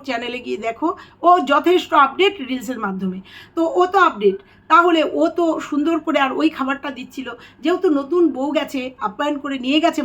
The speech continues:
মামা মামিকে, সুন্দর করে গুছিয়ে খাবার দিতেই পারতো। তারপরেও দেখেছি পরের দিন জলখাবার না খাইয়ে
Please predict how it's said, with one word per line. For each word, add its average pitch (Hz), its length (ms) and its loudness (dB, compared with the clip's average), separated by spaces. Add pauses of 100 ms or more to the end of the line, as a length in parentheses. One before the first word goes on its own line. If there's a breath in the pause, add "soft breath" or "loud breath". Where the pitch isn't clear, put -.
মামা 247 200 2
মামিকে, 240 380 -2
সুন্দর 320 380 0
করে 320 200 -6
গুছিয়ে 254 340 -8
খাবার 220 340 -6
দিতেই 294 280 0
পারতো। 247 280 -12
তারপরেও 269 460 -2
দেখেছি 208 360 -8 (360 loud breath)
পরের 302 260 0
দিন 339 200 4
জলখাবার 311 500 2
না 247 160 4
খাইয়ে 370 340 6